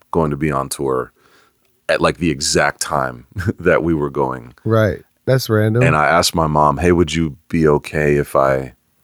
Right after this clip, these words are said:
Speaker 1: like, asked my friend if I could do this?" 'Cause I wanted to clear it with, like, 'cause, you know, she invited us to, to, like, come as a family.
Speaker 2: Yeah.
Speaker 1: So I wanted to make sure I wasn't gonna hurt her feelings. And she, she said she was okay with it.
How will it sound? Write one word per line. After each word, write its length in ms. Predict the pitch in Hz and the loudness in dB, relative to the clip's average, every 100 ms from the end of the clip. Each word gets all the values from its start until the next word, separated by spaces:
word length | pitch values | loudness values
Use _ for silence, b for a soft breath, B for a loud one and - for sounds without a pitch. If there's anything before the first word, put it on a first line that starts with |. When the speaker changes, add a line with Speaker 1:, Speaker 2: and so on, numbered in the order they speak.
| _ _ _ _ | _ _ _ _
Speaker 1:
like, 320 | 65 64 - _ _ _ _ _ _ _ - | -10 -10 -12 _ _ _ _ _ _ _ -4
asked 320 | 73 - 73 | -2 -4 -4
my 140 | 71 | -6
friend 400 | 67 76 73 67 | -4 -4 -2 -4
if 140 | 65 - | -4 -4
I 80 | 58 | -4
could 260 | 65 60 | -8 -8
do 200 | - 135 | -2 0
this?" 260 | 82 62 - | 0 -2 -4
'Cause 220 | - 73 | -8 -6
I 20 | |
wanted 300 | 71 71 67 | -4 -2 -4
to 160 | - 73 - | -4 -6 -4
clear 280 | - 80 71 | 0 2 2
it 100 | - | 0
with, 200 | 65 - b b 76 | -6 -8 b b -6
like, 140 | 73 | -4
'cause, 200 | 92 78 | -4 -6
you 160 | 95 98 | -2 0
know, 120 | 80 | 2
she 180 | - 95 | 2 0
invited 400 | 80 76 73 71 | 2 2 2 2
us 220 | 69 - | 0 -2
to, 320 | - 65 60 - _ _ _ _ _ _ _ _ _ - | -4 -4 -4 -12 _ _ _ _ _ _ _ _ _ -4
to, 120 | 85 | -2
like, 200 | 71 69 | -2 0
come 180 | 98 73 | -2 -2
as 140 | 65 | -4
a 40 | |
family. 500 | 67 123 117 76 65 - | -2 2 2 0 -4 2
Speaker 2:
Yeah. 280 | 131 113 92 | 4 4 4
Speaker 1:
So 200 | 90 80 | 2 2
I 180 | 65 87 | 0 0
wanted 180 | 80 | 0
to 80 | 73 | 0
make 160 | 73 69 | 0 0
sure 120 | 78 | 2
I 40 | |
wasn't 260 | 76 71 69 | 2 2 -2
gonna 160 | 69 67 | -4 -2
hurt 180 | 71 | -2
her 120 | 67 65 | -2 -2
feelings. 440 | 85 80 73 71 | 0 0 -2 -6
And 120 | 65 | -6
she, 260 | - 82 73 b b b b | 0 0 0 b b b b
she 120 | - | -4
said 240 | 90 135 127 | 2 4 4
she 140 | 117 | 6
was 160 | 98 82 | 6 4
okay 260 | 82 76 | 2 0
with 160 | 71 - | 0 -2
it. 180 | 65 | -4